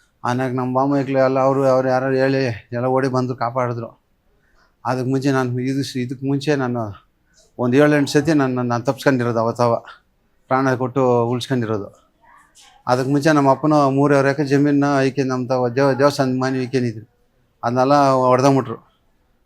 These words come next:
ನಮ್ಮ ಅಪ್ಪನವ್ರನ್ನೆಲ್ಲ ಬೆದ್ದಿಸಿ ಗಿದ್ದಿಸಿ ಆ ಪ್ರಾಣ ತೆಗೆದು ಅವ ಕಾಲುಗಳ, ಕಾಲು ಮುರಿದಾಕಿದ್ರು ನಮ್ಮ ಮಕ್ಳು. ಅವಾಗ ತೆಗೆದು ಇದು ಮಾಡಿ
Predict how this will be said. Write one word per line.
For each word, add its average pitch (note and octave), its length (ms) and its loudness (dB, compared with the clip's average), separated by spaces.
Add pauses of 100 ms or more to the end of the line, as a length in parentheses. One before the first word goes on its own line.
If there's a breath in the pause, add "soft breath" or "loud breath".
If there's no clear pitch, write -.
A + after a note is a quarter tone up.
ನಮ್ಮ B2 120 -4
ಅಪ್ಪನವ್ರನ್ನೆಲ್ಲ C3 520 0
ಬೆದ್ದಿಸಿ B2+ 480 -2
ಗಿದ್ದಿಸಿ C3 420 -4 (100)
ಆ B2 140 4
ಪ್ರಾಣ B2+ 300 -2
ತೆಗೆದು B2+ 300 -2
ಅವ B2 280 4
ಕಾಲುಗಳ, B2+ 500 2
ಕಾಲು B2+ 240 2
ಮುರಿದಾಕಿದ್ರು A#2 480 -4
ನಮ್ಮ G#2+ 160 -14
ಮಕ್ಳು. A#2+ 180 -8
ಅವಾಗ A2 200 -4 (1040)
ತೆಗೆದು C3+ 240 -2
ಇದು C3+ 140 -2
ಮಾಡಿ C3+ 260 2